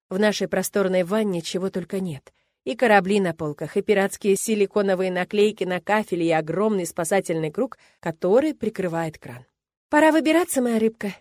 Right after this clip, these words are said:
тяну сына из воды. «Мой пирожочек!» Чмокаю его в голенький животик и заворачиваю в пушистое полотенце.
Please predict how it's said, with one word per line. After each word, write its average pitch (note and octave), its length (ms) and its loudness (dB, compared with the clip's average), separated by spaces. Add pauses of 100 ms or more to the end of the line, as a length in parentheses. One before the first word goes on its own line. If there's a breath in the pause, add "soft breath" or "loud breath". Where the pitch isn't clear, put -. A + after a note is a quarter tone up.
(220)
тяну E3 240 -6
сына D3+ 300 -8
из D3 80 -14
воды. D3 300 -12 (360)
«Мой B3 180 4
пирожочек!» A3 920 4 (380)
Чмокаю C4+ 460 -2
его F#3+ 200 0
в G#3+ 80 -6
голенький G3 380 -2
животик E3+ 500 -6
и - 20 -4
заворачиваю F3+ 580 -6
в - 60 -14
пушистое F3+ 420 -10
полотенце. D3 600 -14